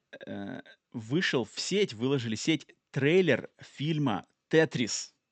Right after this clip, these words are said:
который выйдет тридцать первого марта эксклюзивно в сервисе Apple Plus, подписочном сервисе. Ам, трейлер фильма «Тетрис», который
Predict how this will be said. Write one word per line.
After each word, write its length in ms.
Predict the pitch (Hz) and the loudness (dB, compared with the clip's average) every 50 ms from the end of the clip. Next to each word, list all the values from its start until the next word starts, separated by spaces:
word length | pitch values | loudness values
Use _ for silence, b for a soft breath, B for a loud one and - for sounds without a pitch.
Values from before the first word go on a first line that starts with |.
| _ _ _ _ _ _ _ _ _ - | _ _ _ _ _ _ _ _ _ -10
который 400 | - 101 - 127 131 131 123 110 | -6 -2 0 2 2 2 2 2
выйдет 460 | 98 107 135 160 143 143 131 - - _ | 2 0 0 0 2 0 -4 -4 -6 _
тридцать 380 | - 151 147 143 - - - - | -4 -4 -4 -4 -4 -8 -4 0
первого 320 | 123 127 127 123 113 104 98 | 2 4 4 4 4 2 4
марта 440 | 101 110 139 185 196 - 113 101 B B B B B B B B | 4 2 2 2 0 -2 -4 -4 B B B B B B B B
эксклюзивно 640 | - 120 - - - - 110 98 113 156 165 156 127 | -14 -12 -12 -10 -8 -8 -6 -4 -2 -2 -2 -2 -2
в 60 | - | -4
сервисе 440 | - - 127 135 143 139 - - - - - | -2 -2 0 0 0 -2 -2 -4 -4 -2 -2
Apple 400 | 120 135 135 - 127 110 95 - _ | -2 -2 -2 -4 -4 -6 -6 -8 _
Plus, 400 | - - 120 123 127 - - - - | -8 -4 -4 -4 -4 -6 -12 -16 -16
подписочном 520 | - - - - - - - - 95 95 | -18 -18 -16 -16 -16 -14 -12 -10 -10 -10
сервисе. 320 | - - - 85 - - - B B B B B B B B B B B B _ | -10 -10 -12 -12 -14 -16 -20 B B B B B B B B B B B B _
Ам, 360 | - 117 110 113 110 107 101 b b b b b b b b b _ _ _ _ _ _ _ - | -2 0 0 0 0 -2 -4 b b b b b b b b b _ _ _ _ _ _ _ -2
трейлер 600 | - 147 147 175 208 220 196 165 135 113 110 - - | 2 4 6 6 6 6 6 4 4 2 0 -4 -8
фильма 460 | - - - 151 170 160 147 123 107 - | -12 -8 -4 -2 0 0 0 0 0 0
«Тетрис», 540 | - 127 139 196 226 - 208 139 110 - - | 0 0 2 2 2 2 0 0 0 -2 -6
который 640 | - 120 104 - - 151 185 180 165 135 113 - | -8 -10 -4 0 0 2 4 4 2 2 0 -2